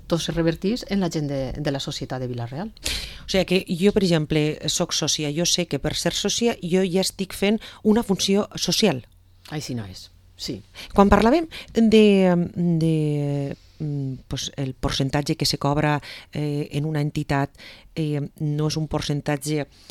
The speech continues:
Speaker 2: que se cobra sense que després, al final, tu arribes a ser beneficiària d'eixe percentatge que tu has pagat. És a dir, no sé, jo, per exemple, ve el meu nebot a Chicaes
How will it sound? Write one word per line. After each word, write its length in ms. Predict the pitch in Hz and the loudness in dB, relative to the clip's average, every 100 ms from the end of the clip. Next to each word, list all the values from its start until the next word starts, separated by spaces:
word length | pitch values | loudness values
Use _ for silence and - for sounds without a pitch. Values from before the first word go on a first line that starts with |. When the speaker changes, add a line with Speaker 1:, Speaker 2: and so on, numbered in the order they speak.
| - - _ _ _ - - - | -20 -20 _ _ _ -20 -20 -8
Speaker 2:
que 120 | 160 | -6
se 160 | - 147 | -6 -2
cobra 400 | 165 165 160 160 | 0 2 0 -2
sense 340 | - 160 - | -2 -4 -4
que 120 | 156 | -4
després, 440 | 151 - 165 175 - | -4 -4 -2 -2 -2
al 160 | - 160 | -4 -6
final, 460 | - 165 165 170 160 | -4 -2 0 0 -2
tu 320 | - 165 160 - | -4 -4 -4 -6
arribes 500 | 156 160 185 170 156 | -4 0 0 0 0
a 40 | |
ser 260 | - 175 - - | -2 -4 -4 0
beneficiària 1040 | 180 170 156 151 - 160 151 175 233 143 _ _ - - | 2 2 0 -4 -4 -4 -6 -6 -10 -12 _ _ -18 -4
d'eixe 260 | 180 - | -2 0
percentatge 460 | 165 151 151 156 - | -2 -4 -2 -4 -4
que 80 | 143 | -6
tu 80 | 139 | -6
has 100 | - | -4
pagat. 300 | 127 117 117 | -4 -2 -2
És 100 | 117 | -2
a 40 | |
dir, 180 | 117 113 - - - - - - - - 165 | -2 -6 -10 -16 -16 -16 -18 -18 -20 -12 -6
no 140 | 147 | -2
sé, 180 | - 214 139 | 4 4 4
jo, 100 | 135 | 0
per 100 | 151 | 2
exemple, 420 | 160 151 202 202 | 2 2 0 0
ve 180 | 143 127 | -4 -2
el 80 | 131 | 0
meu 140 | 139 139 | 0 2
nebot 320 | 143 143 143 | 2 0 -2
a 80 | 175 | 2
Chicaes 600 | - 180 156 180 240 | 2 4 4 4 2